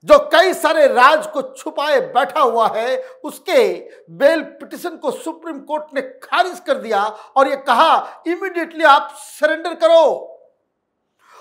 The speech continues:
और सरेंडर करने के बाद कई सारे बहानेबाजी ये अभिषेक मनु सिंघवी आम आदमी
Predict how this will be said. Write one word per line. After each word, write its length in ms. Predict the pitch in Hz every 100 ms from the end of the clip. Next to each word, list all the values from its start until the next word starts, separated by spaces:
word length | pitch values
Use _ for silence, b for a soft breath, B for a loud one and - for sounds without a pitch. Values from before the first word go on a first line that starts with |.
| b
और 140 | 285
सरेंडर 560 | - - 262 311 359 359
करने 280 | 311 320
के 120 | 339 311
बाद 500 | 269 339 294 262 - B B
कई 220 | 262 285
सारे 280 | 285 233 262 233
बहानेबाजी 800 | 180 180 247 254 208 233 302 220 147 123 _ _ _ _ _ _ _ _ -
ये 80 | 247
अभिषेक 420 | 262 254 285 311 254
मनु 180 | 269 269
सिंघवी 800 | - 302 359 330 233 151 139 _ b b
आम 280 | 240 285 285
आदमी 280 | 262 262